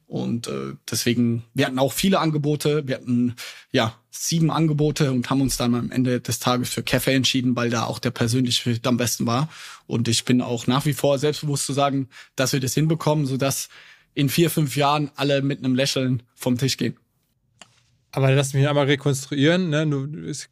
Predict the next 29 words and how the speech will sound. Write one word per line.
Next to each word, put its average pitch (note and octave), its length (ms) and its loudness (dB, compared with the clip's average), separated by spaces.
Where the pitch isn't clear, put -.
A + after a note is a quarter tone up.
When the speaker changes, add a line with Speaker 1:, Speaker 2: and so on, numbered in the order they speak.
Speaker 2:
weiß C#3 220 0
ja D3+ 80 2
hier, C3+ 180 2
meine C3 500 0
Aufgabe D3 460 0
für, C#3 640 0
im D3 180 -6
Namen C#3 220 2
der C3 100 0
Zuhörer D3 360 2
ist D#3+ 160 -4
ja, D3 180 2
ungefähr D3+ 240 6
rauszufinden, D#3 840 4
was D3 140 2
da D3+ 60 4
los D#3 180 4
gewesen E3+ 260 4
ist. F#3+ 220 0
Also, D3+ 480 6
ähm, D#3 440 2
ihr E3+ 100 4
habt E3+ 140 2
im D#3+ 40 6
letztes, F3 360 0
letztes F3 260 2
Jahr C#3 80 4
verkauft, B2 340 2
ne? F3+ 200 0